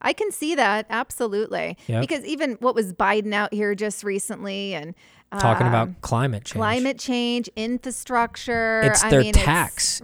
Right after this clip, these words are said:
Speaker 2: It's their
Speaker 1: right.
Speaker 2: way to tax people. It's a
Speaker 1: Right.
Speaker 2: new tax that they're able to tax people, uh, i-,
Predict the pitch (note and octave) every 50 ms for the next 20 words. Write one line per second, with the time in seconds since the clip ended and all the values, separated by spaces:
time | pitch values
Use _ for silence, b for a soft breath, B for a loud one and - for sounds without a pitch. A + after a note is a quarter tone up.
0 | - D#3 - F#3 F#3+ F#3+ D#3 C3 B2 A2+ A#2 A#2+ A#2+ C3 C#3+ D3+ C#3+ - - C3
1 | B2 - - - - C#3 C#3+ C#3 G#2+ - _ - - - - - - C#3+ D#3+ -
2 | - - - - _ _ _ _ _ _ _ _ _ _ - - B2 - C3 A#2
3 | A#2 A#2 A#2+ C3 C#3 D3 D3 - - - C3 C#3+ C3 - - - - A2+ - -
4 | A2 A2 A2+ A#2 G#2+ A2+ G#2+ - - A#2 A2 G#2 G#2+ G#2 - b b b b b
5 | b b b - - - B2 B2 C3+ C#3+ - - - - - A#2 G#2+ - A#2+ G#2+
6 | G#2+ G#2 G#2 - b b b b b b b b b b _ - E3 C3 A#2 A2+
7 | A2+ A2 A2+ A2+ A2 A2+ A#2 A#2+